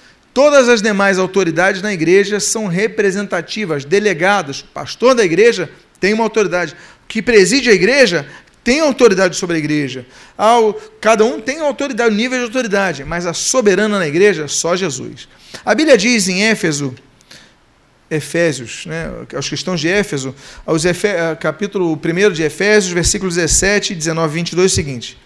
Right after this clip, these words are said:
"O Deus de nosso Senhor Jesus Cristo, Pai da glória,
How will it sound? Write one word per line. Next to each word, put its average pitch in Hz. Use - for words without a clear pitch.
"O 220
Deus 269
de 226
nosso 247
Senhor 240
Jesus 202
Cristo, 226
Pai 220
da 196
glória, 175